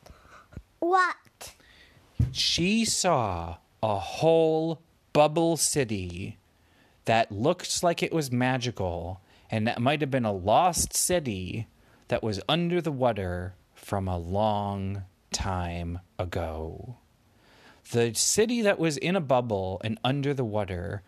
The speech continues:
Speaker 2: was so close, and her ferry ship, which was also in a bubble,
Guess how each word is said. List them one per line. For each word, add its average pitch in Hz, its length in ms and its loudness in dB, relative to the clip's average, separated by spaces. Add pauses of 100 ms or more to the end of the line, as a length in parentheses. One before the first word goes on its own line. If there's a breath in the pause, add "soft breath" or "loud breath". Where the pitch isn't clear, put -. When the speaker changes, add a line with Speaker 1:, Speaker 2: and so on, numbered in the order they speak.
(220 soft breath)
Speaker 2:
was 107 140 -2
so 143 340 4
close, 113 800 -2 (540 soft breath)
and 113 160 0
her 143 160 4
ferry 208 420 2
ship, 101 380 -2
which 110 160 -4
was 113 160 -2
also 151 420 2
in 110 80 0
a 107 60 -2
bubble, 101 560 -2